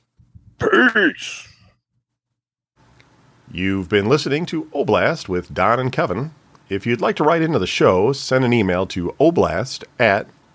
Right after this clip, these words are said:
Speaker 2: V G N dot U S. That is V G N as in video game news. And be sure to check out our Patreon page, which is at patreon dot com forward slash V G N, where you can get all of our shows,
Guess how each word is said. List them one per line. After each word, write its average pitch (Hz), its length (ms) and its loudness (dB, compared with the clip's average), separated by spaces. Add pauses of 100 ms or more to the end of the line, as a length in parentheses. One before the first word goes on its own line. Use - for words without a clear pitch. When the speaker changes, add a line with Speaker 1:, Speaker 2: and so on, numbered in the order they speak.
(140)
Speaker 2:
V 95 440 -4
G 135 320 0
N 127 440 0 (320)
dot 92 260 -2
U 123 260 2
S. 92 400 -4 (160)
That 98 160 -6
is 87 140 -6
V 120 220 -2
G 107 180 0
N 95 240 -4
as 90 180 -6
in 87 160 -8
video 101 380 -2
game 92 540 -4
news. 80 520 -8 (640)
And 113 120 2
be 131 100 4
sure 185 200 2
to 160 80 -2
check 143 240 -2
out 139 160 4
our 95 240 4
Patreon 82 680 -2
page, 90 480 -8
which 101 180 -6
is 92 140 -6
at 82 300 -6
patreon 143 680 2
dot 120 240 2
com 98 500 0 (320)
forward 107 420 4
slash 95 540 -2
V 110 320 -4
G 101 240 -4
N, 69 400 -8
where 87 120 -10
you 90 80 -8
can 98 120 -6
get 92 160 -4
all 143 240 2
of 139 80 4
our 127 160 4
shows, 104 680 2